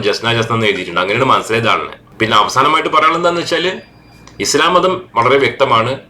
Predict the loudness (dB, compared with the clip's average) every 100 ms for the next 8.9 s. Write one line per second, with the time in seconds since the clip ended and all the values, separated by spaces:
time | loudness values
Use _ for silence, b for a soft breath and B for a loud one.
0 | -20 -20 -10 -4 -2 2 2 2 2 2
1 | 2 2 2 2 0 0 -4 -10 -14 0
2 | 2 2 2 4 4 4 2 2 2 2
3 | -2 -12 -20 -20 -20 -2 2 2 2 0
4 | 2 2 2 2 2 2 0 0 0 -2
5 | -4 -2 0 0 0 0 0 0 0 0
6 | -2 0 0 0 0 0 -2 -4 -14 -6
7 | 0 2 2 0 -4 -2 0 0 0 -10
8 | -20 -20 -2 0 2 -2 -4 -4 0